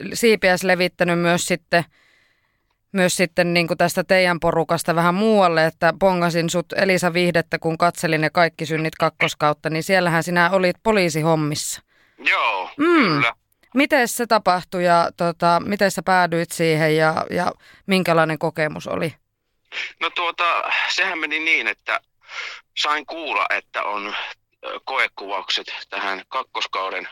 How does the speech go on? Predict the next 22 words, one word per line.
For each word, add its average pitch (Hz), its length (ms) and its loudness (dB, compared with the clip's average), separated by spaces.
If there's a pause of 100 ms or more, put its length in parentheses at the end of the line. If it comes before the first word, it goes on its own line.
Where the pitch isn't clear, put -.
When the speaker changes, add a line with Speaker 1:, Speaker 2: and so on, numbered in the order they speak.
Speaker 2:
sarjaan. 131 600 0
Olin 135 160 -6
kattonut 113 400 -8
toki - 200 -4
ykkösenkin 101 520 -6
ja 92 60 -8
tykkäsin 101 380 -8
siitä 92 220 -10
kovasti. 101 460 -6
Ja, 90 100 -6 (1040)
ja 113 80 -10
tuota, 107 260 -6
sain 139 220 -2
kuulla, 147 240 -4
että - 180 -8
koekuvaukset 110 760 -6
on 110 120 -10
Oulussa, 151 460 -8
kun 117 100 -10
se 120 120 -6
kuvataan 117 500 -6
Oulussa 113 360 -6